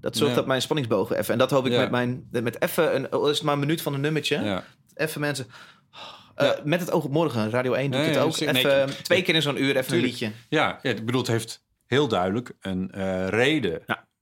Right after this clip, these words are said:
Speaker 2: Eh, er zijn een, een, een, een flink aantal redenen waarom er, eh, muziek in radioproducties, eh, zitten. En, en dat is natuurlijk een, een, iets wat je gewoon eenvoudig, eenvoudig kan o-, eh, overnemen.
Speaker 1: Ja.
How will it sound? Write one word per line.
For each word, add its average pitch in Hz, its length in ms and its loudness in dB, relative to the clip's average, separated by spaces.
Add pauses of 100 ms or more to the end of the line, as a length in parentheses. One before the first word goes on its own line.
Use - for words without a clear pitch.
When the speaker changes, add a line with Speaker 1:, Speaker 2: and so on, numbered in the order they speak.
(140)
Speaker 2:
Eh, 92 640 -2
er 101 60 -4
zijn 104 320 -4
een, 107 180 -8
een, 92 240 -8
een, 98 240 -10 (100)
een 104 120 -10
flink 127 260 -4
aantal 92 260 -2
redenen 95 500 -2
waarom 101 600 0 (400)
er, 107 440 -4
eh, 104 240 -2
muziek 107 520 -2
in 110 160 -4
radioproducties, 107 960 -2
eh, 92 340 -8 (100)
zitten. 92 440 -8
En, 90 300 -8
en 90 260 -10 (180)
dat 98 140 -10
is - 60 -8
natuurlijk 107 300 -6
een, 101 240 -8
een, 92 260 -8
iets - 180 -10
wat 98 140 -8
je - 80 -10
gewoon 85 200 -10
eenvoudig, 85 460 -10
eenvoudig 107 360 -6
kan 110 180 -10
o-, 117 260 -4
eh, 107 260 -6
overnemen. 101 560 -4
Speaker 1:
Ja. - 160 -4